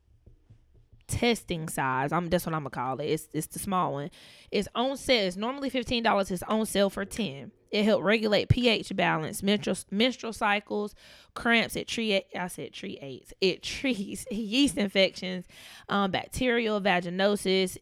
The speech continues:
itching, any odors. Um, it helps tone the bikini area. It helps with the dark marks as well.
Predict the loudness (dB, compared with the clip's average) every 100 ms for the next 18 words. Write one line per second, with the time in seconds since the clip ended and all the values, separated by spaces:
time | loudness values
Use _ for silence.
0 | 4 4 4 2 2 2 -2 -6 -6 -8
1 | 0 4 6 6 4 2 0 -2 -4 0
2 | 0 0 0 -2 0 2 2 0 -4 -2
3 | 0 0 -2 -2 -4 0 0 2 2 2
4 | 2 0 -4 -6 -8 0 0 0 -2 -4
5 | -4 0 4 6 6 4